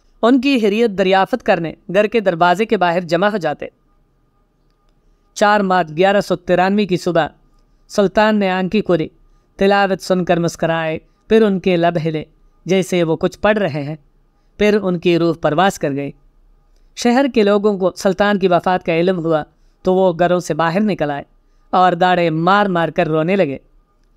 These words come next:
सुल्तान को दमिश्क में ही दफन किया गया। सुल्तान सलाहुद्दीन अयूबी ने अपनी ज़िंदगी में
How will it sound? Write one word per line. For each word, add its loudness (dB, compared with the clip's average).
सुल्तान 0
को 0
दमिश्क -2
में 0
ही 0
दफन -2
किया 2
गया। -6
सुल्तान 2
सलाहुद्दीन 0
अयूबी 0
ने 0
अपनी 0
ज़िंदगी 0
में -4